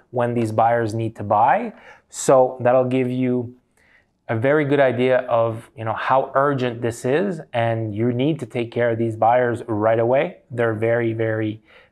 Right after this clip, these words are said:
um, you know, they're, they're very excited to buy, so this is great. It could be an eviction, it could be we have to buy before August, uh, twenty-fifth because the kids are starting in school in September, or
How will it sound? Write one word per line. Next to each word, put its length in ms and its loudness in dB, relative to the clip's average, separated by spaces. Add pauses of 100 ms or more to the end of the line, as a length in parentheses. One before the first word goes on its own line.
um, 460 -10 (360)
you 60 -12
know, 160 -12
they're, 200 -14
they're 120 -6
very 220 0
excited 480 0
to 60 -4
buy, 300 2
so 120 -16
this 140 -8
is 40 -16
great. 280 -4
It 440 -20
could 160 -2
be 120 0
an 100 -2
eviction, 540 0
it 100 -4
could 180 0
be 180 2
we 200 0
have 300 2
to 80 -4
buy 320 4
before 760 -2 (300)
August, 680 0
uh, 340 -4
twenty-fifth 760 -4
because 300 -2
the 80 -2
kids 300 -2
are 100 -2
starting 380 0
in 100 -6
school 480 -4
in 80 -6
September, 560 -8 (300)
or 340 -2